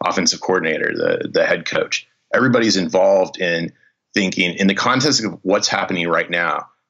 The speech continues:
what can individual players on our team do better to have a better individual result and impact what the team's able to accomplish overall?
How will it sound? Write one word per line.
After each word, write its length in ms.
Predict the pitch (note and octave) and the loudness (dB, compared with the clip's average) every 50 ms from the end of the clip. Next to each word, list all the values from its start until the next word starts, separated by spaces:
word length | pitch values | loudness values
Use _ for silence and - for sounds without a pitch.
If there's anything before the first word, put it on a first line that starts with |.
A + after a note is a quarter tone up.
| _ - | _ 0
what 180 | F#2 A2 A#2 - | 0 0 2 2
can 140 | - A#2+ G#2+ - | 0 0 0 0
individual 960 | - G#2 A2 A2 G#2 F#2+ G2 F#2+ F2 - G2+ F#2+ F#2 F2 E2+ F2 F2 - - _ _ _ _ _ _ - | 0 0 2 2 2 2 0 0 0 0 2 2 4 4 2 2 0 -4 -10 _ _ _ _ _ _ -2
players 320 | - G2 F#2+ F#2+ F#2 G2+ | 0 2 2 2 2 2
on 80 | G#2 F#2 | 2 2
our 120 | F2 F2 | 0 0
team 280 | E2 - - F#2 F2 D#2+ | 0 -2 -2 -2 -2 -2
do 220 | D#2+ - F2 E2+ | 0 0 0 0
better 480 | C#2+ - D#2+ F2 G2+ A#2 B2+ C3 B2+ - - | 2 2 2 2 2 2 0 -2 -4 -4 -2
to 440 | - - F#2 F2 F2 F2 F2 E2 - - - _ _ | -2 0 2 2 2 2 0 -2 -4 -8 -20 _ _
have 140 | - G#2 G2 | -2 -2 0
a 60 | G2 | 0
better 220 | F2+ G2 F#2 F#2 - | 0 0 0 0 0
individual 420 | F#2 F#2 E2 E2+ F#2 G2 A#2+ C#3 | -2 -2 -2 -2 -2 0 2 2
result 440 | D3 D3+ C#3+ F3 F3+ - - - - - - | 2 2 2 2 2 2 0 -2 -4 -6 -2
and 400 | G3+ G3+ G3 G3 F#3+ F#3+ - - _ - - _ _ _ _ _ _ _ | 0 0 2 2 0 0 -4 -8 _ -20 -20 _ _ _ _ _ _ _
impact 480 | - - A#2 G#2 - G2 F#2+ F#2 - - | -2 0 0 2 0 0 -2 -2 -2 -2
what 140 | F#2+ F#2+ G2 | -2 -2 -2
the 60 | - | -2
team's 300 | - - - G#2+ G2 F#2+ | -4 -2 0 0 0 0
able 180 | F2 E2 E2 D#2 | 0 0 0 0
to 120 | - E2 | -2 -2
accomplish 400 | D2 - - E2 E2 - E2 D#2+ | -4 -2 -2 -2 0 0 -2 0
overall? 460 | E2+ E2 D#2 D2+ D#2+ F2 - - - | 0 0 2 2 2 2 0 -2 -6